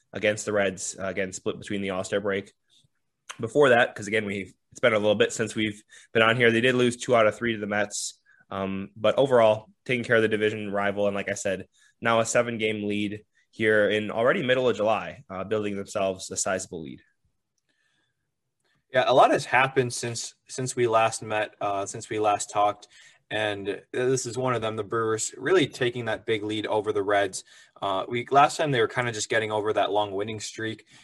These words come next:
Speaker 2: and they were able to kinda continue that over the last week and a half, two weeks.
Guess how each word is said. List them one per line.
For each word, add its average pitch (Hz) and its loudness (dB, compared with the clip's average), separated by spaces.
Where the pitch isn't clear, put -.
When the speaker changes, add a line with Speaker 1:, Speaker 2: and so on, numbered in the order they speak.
Speaker 2:
and 101 -6
they 147 2
were 214 6
able 180 0
to - -2
kinda 123 0
continue 120 -6
that 107 2
over 107 2
the 104 0
last 101 0
week 104 -8
and 104 -4
a 101 -4
half, 101 -2
two 110 -10
weeks. 101 -8